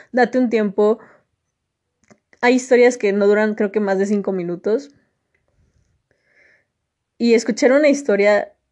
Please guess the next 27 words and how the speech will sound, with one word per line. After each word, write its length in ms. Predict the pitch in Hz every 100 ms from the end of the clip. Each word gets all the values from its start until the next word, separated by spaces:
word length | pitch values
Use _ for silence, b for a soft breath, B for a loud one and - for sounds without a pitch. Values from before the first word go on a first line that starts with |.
| _ _ _
de 180 | 202 202
un 100 | 214
feminicidio, 960 | 247 254 226 180 - 214 208 208 202 190
de 320 | 185 190 185
un 200 | 190 220
acoso, 420 | 226 190 196 196
de 80 | 196
un 100 | 214
abuso, 480 | 220 190 208 220 302 _ _ _ _ _ _ _ _ _ _ _
que 80 | 226
al 80 | 220
final 300 | 220 214 226
encuentren, 640 | 262 247 214 214 220 220 b b b
después 300 | - 208 220
de 80 | 240
tanto 300 | 226 220 214
tiempo 260 | 202 196 202
que 80 | 185
encuentren 460 | 170 185 190 208 b b b
a 200 | 202 196
su 180 | - 202
hija, 320 | 196 202 190
a 60 |
su 120 | 196 185
hermana, 540 | 190 190 202 196 190 B B
a 160 | - 196
su 680 | - 196 185 190 185 185